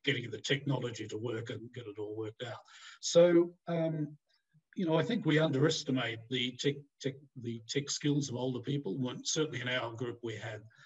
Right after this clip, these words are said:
what we call super surfers who are super competent,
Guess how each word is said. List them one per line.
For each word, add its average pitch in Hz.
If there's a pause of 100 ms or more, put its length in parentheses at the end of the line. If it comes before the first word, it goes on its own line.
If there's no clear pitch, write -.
(300)
what 143
we -
call 131
super 147
surfers 147
who 117
are 104 (560)
super -
competent, 110